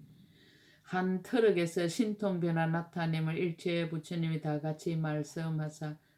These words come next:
한량없는 급이 지나도록 그 끝을 알 수 없도다.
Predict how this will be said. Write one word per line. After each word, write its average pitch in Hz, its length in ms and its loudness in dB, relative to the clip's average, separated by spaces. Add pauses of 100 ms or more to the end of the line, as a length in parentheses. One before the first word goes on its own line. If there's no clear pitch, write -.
한량없는 170 800 0
급이 160 340 -2
지나도록 156 640 -2
그 156 260 0
끝을 196 460 -2
알 151 180 0
수 - 180 -2
없도다. 139 520 -6